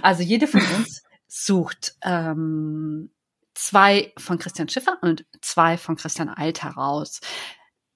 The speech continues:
und schlägt die als bestes Plädoyer vor. Wenn sich was doppelt, dann müssen wir halt eben switchen. Wir haben so ein paar Dinge vorbereitet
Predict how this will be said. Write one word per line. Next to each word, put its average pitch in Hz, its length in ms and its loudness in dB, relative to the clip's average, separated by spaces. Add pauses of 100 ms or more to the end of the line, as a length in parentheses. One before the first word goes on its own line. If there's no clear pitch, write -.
(240)
und 202 400 2
schlägt 214 560 6
die 190 220 0
als 180 160 0
bestes - 300 -6
Plädoyer 165 420 -4
vor. 156 380 0
Wenn 175 140 2
sich 180 180 -4
was - 320 -2
doppelt, 240 520 4
dann 202 260 8
müssen 180 240 2
wir 156 120 2
halt 143 140 -4
eben 143 160 -4
switchen. - 420 2
Wir 196 120 2
haben 196 180 2
so 175 120 -2
ein 170 200 -2
paar 160 320 0
Dinge 151 280 2
vorbereitet 196 960 0